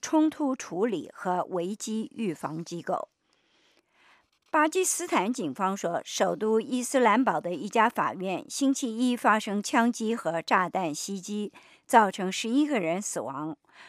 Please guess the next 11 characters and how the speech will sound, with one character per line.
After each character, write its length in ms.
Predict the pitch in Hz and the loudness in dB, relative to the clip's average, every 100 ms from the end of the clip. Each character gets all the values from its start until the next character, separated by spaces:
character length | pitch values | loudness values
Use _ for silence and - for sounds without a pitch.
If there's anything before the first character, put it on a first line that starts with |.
| - | 4
包 160 | 254 233 | 12 12
括 220 | 247 202 | 10 2
两 220 | 190 175 | 2 0
名 220 | 175 202 | 0 0
法 240 | 262 190 147 | 0 0 -2
官 260 | 190 190 | -2 -2
和 220 | 214 185 165 | 0 -2 -2
几 220 | - 165 | -4 -8
名 320 | 160 170 208 | -6 -4 -2
律 180 | 220 165 | 0 -2
师。 340 | - 170 147 | -4 -6 -10